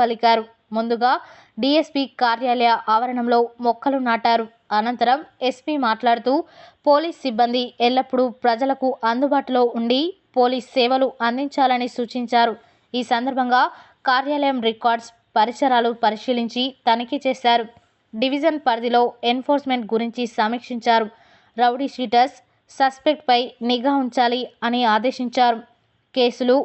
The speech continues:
ఫిర్యాదులు పెండింగ్ ఉంచకుండా క్షేత్రస్థాయి పర్యవేక్షణ చేయాలని అన్నారు.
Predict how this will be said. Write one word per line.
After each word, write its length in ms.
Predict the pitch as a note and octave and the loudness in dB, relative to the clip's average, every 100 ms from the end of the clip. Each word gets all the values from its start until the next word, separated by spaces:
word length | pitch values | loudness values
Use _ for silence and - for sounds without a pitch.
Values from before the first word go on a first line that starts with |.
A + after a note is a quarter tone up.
| - _ | -4 _
ఫిర్యాదులు 520 | C4+ C4+ D4 C4 B3+ B3+ - | -2 2 2 2 0 0 -2
పెండింగ్ 340 | A#3 A#3 C4 A3+ | 0 0 -2 -4
ఉంచకుండా 460 | A#3 A3 C4 A#3+ A#3+ D#4 - - _ - | -4 -4 -4 0 2 0 -4 -20 _ -4
క్షేత్రస్థాయి 680 | D4 C#4 D#4+ D#4 - A#3 A#3+ A#3 | 0 0 0 -2 0 0 0 0
పర్యవేక్షణ 540 | A3+ A#3+ C4 B3+ C4 A#3+ A#3 | 0 0 -2 -4 -2 -2 0
చేయాలని 440 | A3 A#3+ C4 B3 A#3 | 2 2 2 0 0
అన్నారు. 280 | A3+ A#3 | 2 0